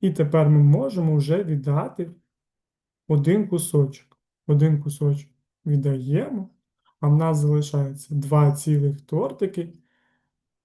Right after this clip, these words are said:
і три кусочки. Значить, давайте тепер на прикладі. Тобто три цілих. Ми забираємо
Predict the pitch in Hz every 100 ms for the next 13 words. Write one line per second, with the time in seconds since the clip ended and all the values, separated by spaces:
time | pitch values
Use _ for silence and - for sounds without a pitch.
0 | _ - 175 233 - 196 - 156 151 -
1 | _ _ _ _ _ _ _ _ _ _
2 | _ _ _ _ _ _ _ _ _ _
3 | _ _ _ _ _ _ _ _ _ _
4 | _ _ _ _ _ _ _ _ _ 156
5 | 165 156 165 - - 143 143 214 208 156
6 | 151 156 156 151 147 156 156 - 139 127
7 | _ _ - 143 - _ _ _ _ _
8 | _ _ _ _ _ 151 151 226 - -
9 | 165 160 131 127 - _ _ _ _ _
10 | - 156 208 185 151 147 170 196 170 190
11 | -